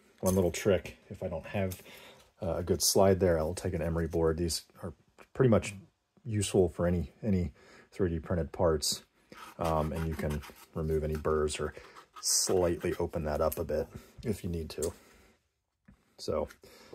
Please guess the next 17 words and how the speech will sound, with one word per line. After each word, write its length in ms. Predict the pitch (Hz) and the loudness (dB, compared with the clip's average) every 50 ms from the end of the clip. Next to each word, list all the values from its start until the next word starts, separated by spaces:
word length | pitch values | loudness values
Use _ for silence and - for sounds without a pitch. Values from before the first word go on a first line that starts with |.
| - - - _ _ _ | -20 -20 -20 _ _ _
um, 320 | - 98 87 - - - - - | -10 -8 -8 -6 -8 -10 -6 -4
I'll 80 | 101 98 | -2 0
slide 340 | - - - 101 92 98 | 0 4 6 8 8 10
all 80 | 98 92 | 10 10
these 140 | 98 98 98 | 8 8 6
on. 100 | 101 95 | 6 6
Just 220 | 90 98 - - | 4 2 -2 0
keep 160 | - 117 - | -2 0 2
in 40 | 107 | 4
mind 260 | 98 95 95 98 95 | 6 6 6 6 4
the 180 | 90 90 87 87 - - _ _ _ _ _ | 4 2 0 0 -4 -10 _ _ _ _ _
two 240 | - - 107 101 95 | 2 4 6 6 6
extensions 640 | 90 - - - 113 95 98 98 - 101 92 87 - | 6 4 2 2 4 4 4 4 2 2 2 2 2
here, 220 | - 95 95 92 | 4 6 6 8
these 180 | 95 120 - - | 6 6 2 2
two 120 | - - | 0 0
extrusions 640 | - - - - - 92 90 87 98 92 92 - - | 0 0 0 0 2 2 2 4 2 2 2 0 -4